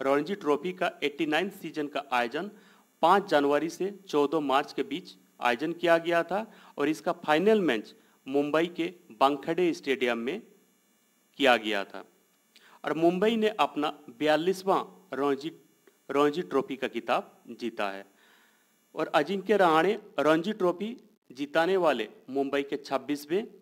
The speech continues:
कप्तान बने हैं। और इसमें प्लेयर of the सीरीज का खिताब तनुष कटियान को मिला है मुंबई के, और सबसे ज़्यादा विकेट आर साई किशोर को मिला है तमिलनाडु के। उनके खाते में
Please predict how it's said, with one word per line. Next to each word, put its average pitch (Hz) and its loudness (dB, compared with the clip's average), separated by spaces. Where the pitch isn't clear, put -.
कप्तान 120 -4
बने 101 -6
हैं। 95 -14
और 143 0
इसमें 180 -4
प्लेयर 175 4
of 185 4
the 175 -4
सीरीज 147 -4
का 147 -6
खिताब 147 -2
तनुष 202 6
कटियान 151 2
को 180 -2
मिला 165 2
है 190 -4
मुंबई 147 0
के, 185 -4
और 139 0
सबसे 160 -4
ज़्यादा 160 2
विकेट 139 -2
आर 160 8
साई 135 -2
किशोर 185 -2
को 175 -2
मिला 123 0
है 120 -6
तमिलनाडु 147 -2
के। 160 -12
उनके 165 -2
खाते 131 -2
में 139 -4